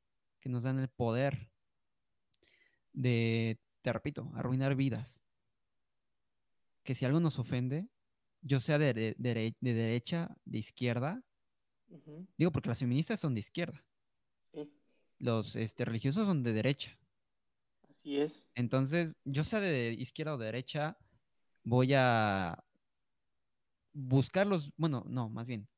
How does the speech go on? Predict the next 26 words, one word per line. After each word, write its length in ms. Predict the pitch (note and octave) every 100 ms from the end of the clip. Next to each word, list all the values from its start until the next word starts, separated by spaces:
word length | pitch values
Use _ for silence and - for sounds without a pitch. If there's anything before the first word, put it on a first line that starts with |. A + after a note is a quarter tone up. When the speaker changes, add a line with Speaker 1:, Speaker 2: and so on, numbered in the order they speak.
| -
Speaker 1:
aprovechar 600 | A#2+ - C3+ B2+ B2 A3
los 180 | G3+ C#3+
medios 300 | F3 A#3+ D#3
que 80 | C3+
estén 220 | D#3 D3+
a 40 |
mi 100 | C3+
alcance 340 | A#2 B2+ C#3 F3
para 340 | A#2 G#2+ A2 _
terminar 400 | A#2+ A2+ B2 D3+
con 140 | D#3 C3+
aquello 400 | A2 D#3 G#3 G3
que 80 | B2+
me 100 | A2
ofende, 400 | - B2 G2+ A2+
que 120 | A2+
me 80 | A2
incomoda, 560 | B2 A#2 A#2 B2+ G#2+
que 260 | - A2 A2 - - -
no 200 | D3 F3
puedo 200 | F#3 F3+
aceptar 360 | D#3+ - C#3+ C#3+
desde 260 | C3 A#2
mi 260 | A#2 A2+ A2+
inmadurez 440 | A2 A2+ A#2 A#2
emocional. 480 | C3+ G#2+ A2+ G#2